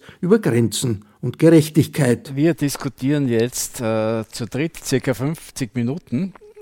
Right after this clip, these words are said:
Speaker 2: über das Thema Grenzen. Das ist uns vorgegeben, aber bevor wir zu dem eigentlichen Thema kommen, äh, wollte ich beiden, äh, die ich jetzt ja nicht mehr vorstellen muss, Gott sei Dank, aber beiden eine kurze Eingangsfrage stellen. Wir sind im Kreisky-Forum, es wurde jetzt auch viel Kreisky beschworen, auch zuletzt gerade Kreisky als Flüchtling.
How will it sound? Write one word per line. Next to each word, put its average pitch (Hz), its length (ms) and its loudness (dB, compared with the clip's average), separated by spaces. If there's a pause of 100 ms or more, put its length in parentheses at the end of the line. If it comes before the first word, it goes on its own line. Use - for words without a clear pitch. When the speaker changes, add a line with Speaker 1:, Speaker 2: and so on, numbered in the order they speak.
(260)
Speaker 2:
über 123 220 -4
das 117 200 -6
Thema 110 280 -2
Grenzen. 113 600 -2
Das 104 160 -6
ist 104 100 -6
uns 110 180 -6
vorgegeben, 123 640 -4
aber 113 120 -4
bevor 117 220 -4
wir 117 100 -8
zu 143 100 -4
dem 120 120 -2
eigentlichen 127 420 -2
Thema 135 280 -2
kommen, 143 460 -6 (460)
äh, - 40 -4
wollte 113 600 -2
ich - 160 -12
beiden, 123 540 -2
äh, 127 420 -6 (460)
die 123 60 -6
ich 110 140 -8
jetzt 113 240 -8
ja 110 60 -2
nicht 107 220 -8
mehr 101 80 -4
vorstellen 131 540 -2
muss, 143 300 -6
Gott 127 180 -8
sei - 80 -8
Dank, 123 320 -2
aber 123 160 0
beiden 110 300 0
eine 127 140 0
kurze 156 340 -2
Eingangsfrage 120 800 -2
stellen. 143 360 -4
Wir 123 80 -6
sind 120 160 -4
im 120 140 -4
Kreisky-Forum, 120 880 -2
es 117 140 -8
wurde 107 180 -6
jetzt 107 220 -8
auch 110 80 -8
viel 107 240 -10
Kreisky 104 520 -2
beschworen, 123 520 -2
auch 113 140 -4
zuletzt 120 500 -4
gerade 127 200 -4
Kreisky 107 420 -4
als 110 120 -8
Flüchtling. 147 540 -10